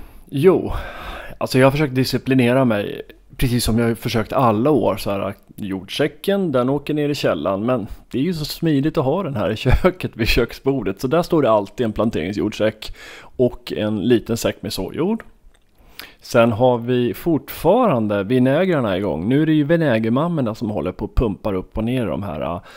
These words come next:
eh, äppelcidervinäger-, vad ska man säga, drycken. Eh, och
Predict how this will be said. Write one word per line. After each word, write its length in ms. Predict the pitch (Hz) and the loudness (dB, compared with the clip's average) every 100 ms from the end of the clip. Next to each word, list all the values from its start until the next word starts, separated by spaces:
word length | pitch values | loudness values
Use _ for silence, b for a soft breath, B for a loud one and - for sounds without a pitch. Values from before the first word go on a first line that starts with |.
| B B B - | B B B -16
eh, 140 | 120 123 | -12 -8
äppelcidervinäger-, 1120 | 120 - 110 104 104 104 104 101 101 95 101 110 - - _ _ - - 190 | -8 -6 -6 -4 -4 -4 -4 -6 -6 -8 -8 -10 -14 -20 _ _ -20 -20 -14
vad 120 | - | -12
ska 100 | - | -8
man 60 | 117 | -8
säga, 140 | 101 | -6
drycken. 640 | 104 135 143 - - - 101 - B B B B | -2 0 0 -6 -10 -10 -12 -16 B B B B
Eh, 100 | 120 | -6
och 400 | 117 120 127 - | -4 -2 -4 -4